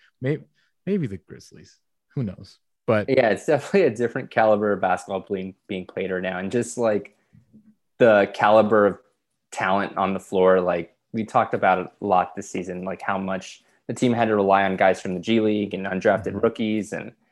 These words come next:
Speaker 2: I'm not sure how many of those guys would even be in the rotation for some of these playoff teams. So, uh, it's pretty stark, the difference between how the Lakers were playing and how they looked versus the teams that are still going right now.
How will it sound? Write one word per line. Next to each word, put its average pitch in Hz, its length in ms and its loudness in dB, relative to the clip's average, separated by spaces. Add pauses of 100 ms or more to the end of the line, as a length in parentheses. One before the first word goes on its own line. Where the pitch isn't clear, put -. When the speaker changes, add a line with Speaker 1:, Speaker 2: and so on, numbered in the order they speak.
(220)
Speaker 2:
I'm 107 120 0
not 113 180 2
sure 110 120 2
how 104 160 2
many 101 260 2
of 92 120 -2
those 95 200 0
guys 90 340 0
would 92 140 -4
even 90 420 -8 (120)
be 104 120 -4
in 95 120 -2
the 87 100 0
rotation 95 680 -4
for - 140 -14
some 98 180 -14
of 95 40 -14
these 95 140 -14
playoff 98 340 -8
teams. - 300 -16
So, 104 320 -6 (420)
uh, 110 120 2
it's 104 160 0
pretty 147 200 4
stark, - 500 0
the 104 60 0
difference 95 460 -4
between 104 260 -12
how 98 140 -6
the 95 80 -4
Lakers 92 320 -4
were 92 60 -14
playing 92 340 -8
and 90 100 -14 (140)
how 107 100 0
they 98 120 -4
looked 95 380 -4 (460)
versus 104 300 -2
the 95 80 -4
teams 95 300 -8
that 90 100 -4
are 85 60 -6
still 90 180 -6
going 87 260 -8
right 90 140 -10
now. 90 280 -10